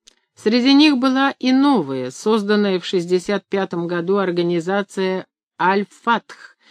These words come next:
которая под руководством Ясера Арафата стала самой могущественной и самой разрекламированной из всей организации освобождения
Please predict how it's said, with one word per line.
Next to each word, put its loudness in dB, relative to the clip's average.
которая 0
под -4
руководством -2
Ясера -4
Арафата -4
стала 2
самой -2
могущественной -4
и -2
самой 0
разрекламированной 2
из 2
всей 0
организации 0
освобождения -2